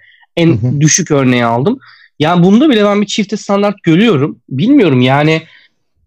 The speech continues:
Speaker 2: Ee, şöyle, e, e, Avrupa Birliği'nin, e, gıda güvenliği konusunda büyük hassasiyetleri var.
Speaker 1: Hı hı.
Speaker 2: E, mesele sadece çiğ köfte değil. Örneğin siz,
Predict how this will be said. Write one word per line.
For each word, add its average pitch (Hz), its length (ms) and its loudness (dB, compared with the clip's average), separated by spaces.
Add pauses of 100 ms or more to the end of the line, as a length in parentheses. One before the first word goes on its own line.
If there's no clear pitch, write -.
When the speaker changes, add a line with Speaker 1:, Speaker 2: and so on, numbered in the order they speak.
(920)
Speaker 2:
Ee, 135 220 0 (140)
şöyle, 165 1040 0 (200)
e, - 1000 -6
e, - 20 0 (600)
Avrupa 131 680 -2
Birliği'nin, 131 760 2 (380)
e, 117 140 0
gıda 127 520 0 (160)
güvenliği 135 500 -4
konusunda 135 580 -4
büyük 139 200 0
hassasiyetleri 110 880 -2
var. - 260 -8 (220)
Speaker 1:
Hı 143 60 -10
hı. 127 340 -2
Speaker 2:
E, 110 280 0
mesele 123 760 0
sadece 131 500 -2
çiğ 131 200 -6
köfte 127 400 -2
değil. 117 200 2
Örneğin 120 460 0
siz, - 580 -4